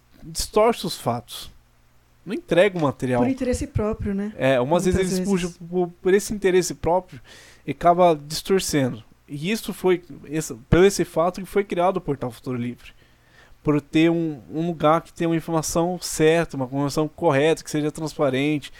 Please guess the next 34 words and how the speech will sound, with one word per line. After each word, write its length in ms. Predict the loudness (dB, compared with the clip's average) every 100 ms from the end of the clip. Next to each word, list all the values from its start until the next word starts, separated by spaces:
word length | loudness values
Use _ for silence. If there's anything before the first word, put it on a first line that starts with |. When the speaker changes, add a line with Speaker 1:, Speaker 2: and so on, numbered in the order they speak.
| -20 -12
Speaker 1:
que 120 | -6
tenha 160 | 0 2
uma 100 | 4
linguagem 420 | 2 4 2 2
mais 160 | -2 -4
simples. 540 | -4 -4 -4 -4 -4
Muitas 380 | -4 -4 -2 0
vezes 180 | 2 2
você 260 | -2 -4
pega 280 | -4 -2 -2
uma 140 | -2 -2
matéria 600 | -4 0 4 6 4 -4 -16 -20 -20 -2
de 120 | 2
outros 220 | 2 2
sites, 640 | -4 -2 0 0 -2 -8
de, 100 | 0 0
o-, 100 | 2
de 120 | 0
outros 140 | -2
portais, 800 | -6 -6 2 2 4 0 -2 -8 -20 -20 -8
ou 80 | -6
até 120 | -2
mesmo 280 | 2 4 4
uma 60 |
reportagem 640 | 2 2 0 2 2 2 -4
que 80 |
foi 160 | -2 -2
feita 280 | 0 -2 -4
por, 180 | -6 -6
por, 220 | -6 -8 -10 _ _ _ _ _
por, 280 | 0 0 0
por 120 | 2
algum 260 | 2 4 0
lugar. 500 | -2 0 0 0